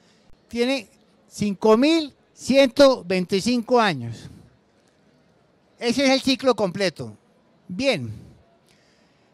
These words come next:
Resulta que los mayas establecieron que el inicio del calendario de la cuenta larga era esta fecha. Porque en su mitología ellos pensaban que ese fue el momento en el cual nació su dios más importante,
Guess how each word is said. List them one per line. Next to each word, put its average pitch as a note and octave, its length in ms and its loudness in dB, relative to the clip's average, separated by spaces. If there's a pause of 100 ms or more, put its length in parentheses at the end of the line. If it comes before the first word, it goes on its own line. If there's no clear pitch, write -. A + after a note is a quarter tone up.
(160)
Resulta C#4 480 2
que D#4+ 180 2
los D#4+ 180 6
mayas C#4+ 540 2
establecieron A3 760 -2
que - 140 -8
el G#3 80 -6
inicio D4 520 0
del C#4 160 4
calendario A3 540 0
de C4+ 40 0
la A#3 120 2
cuenta C4 360 2
larga B3+ 540 2
era A3+ 220 0
esta A#3 200 2
fecha. F3 400 0 (2250)
Porque C4+ 520 2
en C#4 60 -2
su C#4 160 0
mitología C4+ 800 4
ellos B3+ 200 0
pensaban A#3+ 580 0
que A3+ 140 -2
ese A#3 180 -4
fue B3 380 0 (260)
el G3+ 200 -6
momento C4 420 -2
en D#4 80 -2
el D4+ 140 -6
cual C4 400 0
nació A3 320 -2
su B3 120 -2
dios A#3+ 220 2
más A#3+ 220 -4
importante, G3+ 760 -4